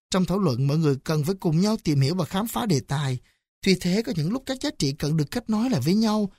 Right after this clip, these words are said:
và sự kết nối đó sẽ dẫn đến ý kiến. Có những ý kiến mang lập trường rất vững, cũng có những ý kiến còn dè dặt theo dạng tạm giữ lập trường cho đến khi có được ý kiến hay hơn,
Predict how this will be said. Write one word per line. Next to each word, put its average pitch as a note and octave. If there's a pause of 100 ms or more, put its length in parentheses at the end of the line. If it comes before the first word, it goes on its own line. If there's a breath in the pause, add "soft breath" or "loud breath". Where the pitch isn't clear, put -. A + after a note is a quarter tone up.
(160 soft breath)
và F3
sự F3+
kết -
nối B3
đó A3+
sẽ A#3+
dẫn B2+
đến E3
ý G#3
kiến. A3 (560 loud breath)
Có C4+
những F#3
ý A#3+
kiến A#3
mang A#3
lập -
trường D3
rất A3+
vững, C3+
cũng B2+
có G#3+
những E3+
ý G3
kiến A3
còn D#3
dè C3+
dặt B2+
theo G2+
dạng G#2+ (600)
tạm D#3
giữ D#3
lập A3
trường D#3
cho A3+
đến C4
khi A#3
có A#3+
được A3+
ý E3
kiến A3+
hay A3
hơn, G3